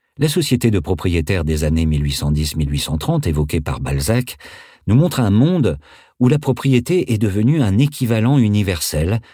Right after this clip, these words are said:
permettant de produire des revenus annuels sûrs et d'organiser l'ordre social, mais où la confrontation directe avec ceux qui travaillent pour payer ces revenus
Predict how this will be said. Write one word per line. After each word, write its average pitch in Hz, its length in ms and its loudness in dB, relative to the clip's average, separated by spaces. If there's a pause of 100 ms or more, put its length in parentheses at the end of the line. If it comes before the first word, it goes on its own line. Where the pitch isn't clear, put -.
(240)
permettant 104 380 0
de 110 80 2
produire 98 400 0
des 101 120 0
revenus 87 440 0
annuels 87 340 0
sûrs 85 580 -2 (300)
et 87 80 -4
d'organiser 80 800 0 (100)
l'ordre 78 300 -2
social, 92 560 -2 (580)
mais 139 300 2 (100)
où 127 120 2
la 127 100 2
confrontation 127 720 -2
directe 131 480 -2
avec 82 240 -4
ceux 165 220 -4
qui 226 160 -6
travaillent 104 400 -2
pour 76 160 -6
payer 104 320 0
ces 87 160 -4
revenus 80 500 0